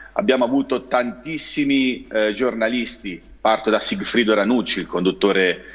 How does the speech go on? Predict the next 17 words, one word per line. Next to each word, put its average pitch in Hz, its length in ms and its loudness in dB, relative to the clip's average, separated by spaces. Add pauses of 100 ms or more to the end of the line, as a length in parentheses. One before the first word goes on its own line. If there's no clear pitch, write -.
(180)
di 98 180 2
Report, 107 560 0
abbiamo 95 480 2
avuto 110 840 0
Italo 107 340 0
Cucci, 98 600 0
Aveia 101 320 4
Cobelli, 101 560 0
Gianfranco - 480 -2
De 104 80 4
Laurentiis, 101 720 0
Donatella 101 400 2
Scarnati, 104 500 0
Sabrina 101 360 -2
Gandolfi, 101 640 0
Bruno 104 240 -2
Gentili, 98 760 -2